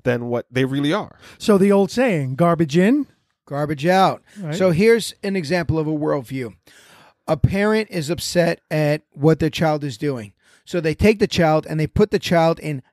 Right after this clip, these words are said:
Speaker 3: timeout. What Christian parent should do that? Because we don't see when we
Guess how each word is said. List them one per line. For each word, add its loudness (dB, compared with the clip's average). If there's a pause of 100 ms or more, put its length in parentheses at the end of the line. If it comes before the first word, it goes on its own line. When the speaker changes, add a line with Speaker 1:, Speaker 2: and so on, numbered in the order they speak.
(140)
Speaker 3:
timeout. 0 (800)
What 2
Christian -2
parent 0
should -4
do 2
that? 0
Because -2
we -2
don't 0
see -2
when -2
we 2